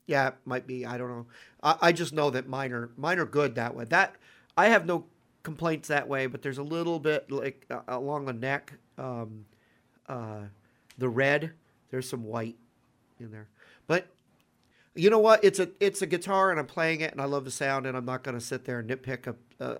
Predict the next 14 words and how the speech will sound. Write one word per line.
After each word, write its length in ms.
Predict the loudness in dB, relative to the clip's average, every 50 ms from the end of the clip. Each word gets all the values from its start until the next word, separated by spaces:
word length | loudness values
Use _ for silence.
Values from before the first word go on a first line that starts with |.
| -8
a 60 | -8 -6
little 200 | -6 -6 -6 -6
bit 120 | -8 -8
of 80 | -10 -10
paint 320 | -10 -8 -8 -8 -8 -10
because 260 | -12 -12 -12 -12 -12 -12
of 80 | -14 -12
that. 240 | -12 -12 -12 -12 -10
And, 160 | -10 -10 -8 -6
and 180 | -6 -6 -6 -8 _ -20 -20 -20 _ _ _ _ _ _ _ -20 -20 -20 _ _ _ -6
I, 200 | -2 0 0 0 0
I 160 | 0 2 2
understand 560 | 2 0 -2 -4 -8 -6 -4 -4 -4 -4 -6
the, 100 | -8 -8